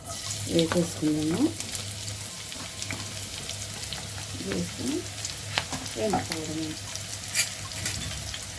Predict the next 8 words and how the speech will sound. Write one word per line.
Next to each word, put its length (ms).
ఆయిల్ 260
ఎక్కువ 320
ఉంటే 240
తొందరగా 560
వేగిపోతాయి. 540
ఇంట్లో 240
ఉన్న 180
నీరంతా 420